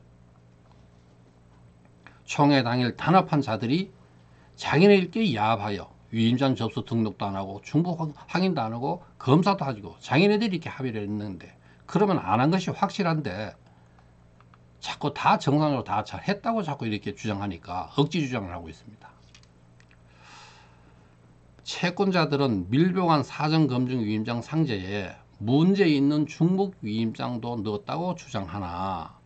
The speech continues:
중복 위임장을 넣었다. 이거는, 어, 채권자들이 잘못 실수를 했습니다.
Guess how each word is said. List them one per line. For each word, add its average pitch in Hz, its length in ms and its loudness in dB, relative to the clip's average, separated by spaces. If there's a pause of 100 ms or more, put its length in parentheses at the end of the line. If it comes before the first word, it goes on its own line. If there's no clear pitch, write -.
(380)
중복 190 480 0
위임장을 117 880 -4
넣었다. 92 600 -6
이거는, 107 440 -4 (540)
어, 87 420 -12
채권자들이 165 880 -6
잘못 - 500 -6 (460)
실수를 202 560 -8
했습니다. - 680 -18